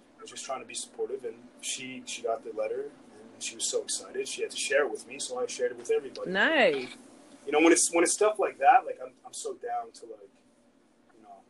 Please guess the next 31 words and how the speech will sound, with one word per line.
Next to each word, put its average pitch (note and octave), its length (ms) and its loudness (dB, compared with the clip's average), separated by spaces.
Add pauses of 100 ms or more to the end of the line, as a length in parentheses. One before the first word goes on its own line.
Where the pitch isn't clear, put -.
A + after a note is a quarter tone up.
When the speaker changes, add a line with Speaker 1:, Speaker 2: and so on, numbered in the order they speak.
(120)
Speaker 1:
if - 160 -20
people, F3+ 200 -4
like, - 160 -6 (100)
you D#3 80 -8
know, C3+ 140 -10
they, C3+ 80 -6
if - 100 -12
they E3 180 0
ho-, - 200 -6
hold F#3 260 6
me E3+ 100 2
up E3 120 0
to - 100 -16
that C3+ 200 -6
type C#3 220 -6
of, A#2+ 160 -12
like, A2 320 -12 (140)
standard, C#3 480 -6
then B2+ 140 -8
I A#2+ 100 -4
have C3 160 -8
to D#3 80 -10
Speaker 2:
Yeah. D#3 220 0
Speaker 1:
live - 80 -2
up - 80 -16
to - 80 -20
that. - 200 -20
And - 160 -20
I - 60 -20
feel B2 260 -8
like A2+ 180 -10